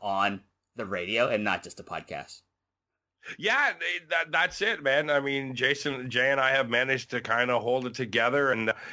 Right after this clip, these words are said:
Speaker 2: it, it, it works out re-, it works out really well. And we're, we're actually trying to get it syndicated to some other stations. So we're hoping some other stations in Canada, at least in Canada, are gonna pick it up. So you never know. You never
Speaker 1: Yeah,
Speaker 2: know.
Speaker 1: well, you know, people wanna hear more,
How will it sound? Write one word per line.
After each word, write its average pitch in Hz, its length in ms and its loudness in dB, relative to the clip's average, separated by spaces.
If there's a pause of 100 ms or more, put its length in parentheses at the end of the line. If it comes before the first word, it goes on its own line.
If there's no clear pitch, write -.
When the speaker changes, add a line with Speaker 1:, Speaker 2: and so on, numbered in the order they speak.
(160)
Speaker 2:
it, 123 100 -4
it, 127 320 0
it 131 200 0
works 131 320 -2
out 135 240 2
re-, 123 180 -2
it 127 160 0
works 139 300 -2
out 127 160 0
really 131 260 2
well. 131 220 2
And 170 120 2
we're, 160 100 2 (180)
we're 160 120 0
actually 170 380 0
trying 160 400 0
to 127 80 0
get 120 220 0
it 113 120 -2
syndicated 135 680 0
to 120 120 -4
some 113 220 -2
other 117 180 0
stations. 101 580 -4
So 110 120 0
we're 104 140 2
hoping 123 320 0
some 107 180 -2
other 107 160 0
stations 98 560 -2 (280)
in 98 100 -4
Canada, 104 440 0
at 92 300 2
least 104 260 -4
in 90 280 -8
Canada, 101 400 2
are 87 100 2
gonna 85 200 -2
pick 95 260 -4
it 90 60 -2
up. 95 200 0
So 80 400 -4 (460)
you 104 80 -6
never 175 240 0
know. 131 400 0 (160)
You 87 80 -12
never 110 200 0
Speaker 1:
Yeah, - 120 0
Speaker 2:
know. 127 120 -2
Speaker 1:
well, 135 280 0
you 160 140 -4
know, 135 120 0
people 135 560 -6
wanna 113 220 -4
hear 110 340 -4
more, 101 540 -2